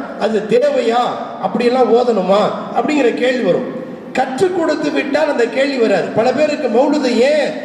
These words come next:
அஹ், ஓத தெரியாதனால அதெல்லாம் ஓதணுமாங்கிற கேள்வி வருது. அப்போ சலாத்து நிறைய அதெல்லாம் ஓதணுமா,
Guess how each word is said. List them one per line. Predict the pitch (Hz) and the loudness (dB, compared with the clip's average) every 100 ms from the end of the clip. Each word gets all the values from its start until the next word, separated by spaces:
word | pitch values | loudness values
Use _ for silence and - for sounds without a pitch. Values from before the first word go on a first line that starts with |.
| - - | -10 -2
அஹ், | 233 247 226 208 196 180 185 | 0 2 2 2 4 2 2
ஓத | 302 349 349 - | 2 4 0 0
தெரியாதனால | 269 262 247 226 254 | -2 0 0 0 -2
அதெல்லாம் | 240 214 254 214 233 | 0 0 0 2 4
ஓதணுமாங்கிற | 262 254 240 254 254 214 | 2 2 0 0 2 0
கேள்வி | - 254 254 | 0 -2 0
வருது. | 202 160 - - - - - - - - - - - | 2 2 0 -6 -8 -10 -12 -14 -16 -16 -18 -16 -6
அப்போ | - - 262 285 185 226 | -2 0 0 0 0 0
சலாத்து | 269 330 330 294 | 0 0 0 0
நிறைய | 277 254 | 0 0
அதெல்லாம் | 214 247 277 233 | 0 2 2 4
ஓதணுமா, | 254 262 226 220 | 4 4 2 0